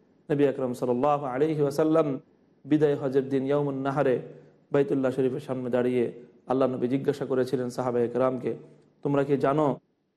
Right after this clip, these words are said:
যে আজকে কোন দিন?" সাহাবায়ে কেরাম বলেন, "ইয়া রাসূলুল্লাহ, আপনি বলুন।" আল্লাহ নবী বললেন, "আলাইসা ইয়াউমুন নাহার? আজকে কি ইয়াউমুন নাহার নয়?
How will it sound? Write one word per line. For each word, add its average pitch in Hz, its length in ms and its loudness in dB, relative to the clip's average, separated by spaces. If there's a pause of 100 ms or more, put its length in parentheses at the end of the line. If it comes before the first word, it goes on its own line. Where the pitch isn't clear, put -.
(100)
যে 135 140 0
আজকে 131 460 0
কোন 139 420 -2
দিন?" 143 300 0 (540)
সাহাবায়ে 127 340 0
কেরাম 123 300 0
বলেন, 123 220 2
"ইয়া 123 140 2
রাসূলুল্লাহ, 123 340 0
আপনি 135 180 -2
বলুন।" 131 380 2 (120)
আল্লাহ 131 200 0
নবী 131 160 0
বললেন, 127 400 2
"আলাইসা 131 340 -2
ইয়াউমুন 147 260 2
নাহার? 156 460 0 (420)
আজকে 143 320 -4
কি 143 160 -2
ইয়াউমুন 135 300 2
নাহার 135 340 -2
নয়? 151 280 2